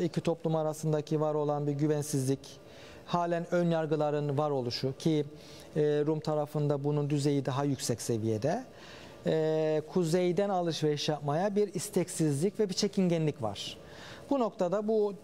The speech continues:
tek durak ofisi de, e, bir faaliyet gösterecek.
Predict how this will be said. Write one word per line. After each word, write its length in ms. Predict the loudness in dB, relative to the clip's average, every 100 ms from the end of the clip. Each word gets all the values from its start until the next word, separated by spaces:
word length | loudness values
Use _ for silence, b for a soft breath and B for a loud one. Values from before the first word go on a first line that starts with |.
| -4
tek 200 | -2 0 2
durak 240 | 0 0
ofisi 380 | -2 0 0 2
de, 220 | 2 0 -2
e, 600 | 2 4 4 4 4 2 2
bir 80 |
faaliyet 420 | 0 0 2 0 0
gösterecek. 680 | 0 0 2 2 2 0